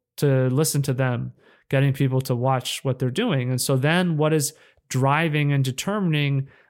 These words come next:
um, the way we talk about training, the way we talk about the difference between training plans and then how people actually implement training,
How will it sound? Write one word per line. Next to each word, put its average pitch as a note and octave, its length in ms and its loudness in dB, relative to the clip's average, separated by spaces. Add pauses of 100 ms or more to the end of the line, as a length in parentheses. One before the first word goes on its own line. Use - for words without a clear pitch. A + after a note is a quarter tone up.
um, B2+ 200 0
the C3 120 0
way C#3 200 2
we C3+ 140 2
talk C3+ 300 -2
about B2 280 -2
training, F#3 540 0
the D3 100 -2
way C3+ 140 2
we C3 120 0
talk C3 320 -2
about B2 400 -2 (320)
the C3 80 0
difference D3+ 460 0
between C3+ 840 0 (440)
training C#3+ 340 0
plans F#3+ 520 0
and C#3 140 2
then C#3 180 2
how C#3 200 -2
people C3+ 320 -2
actually C3 340 -2
implement E3 460 -2
training, D3+ 560 0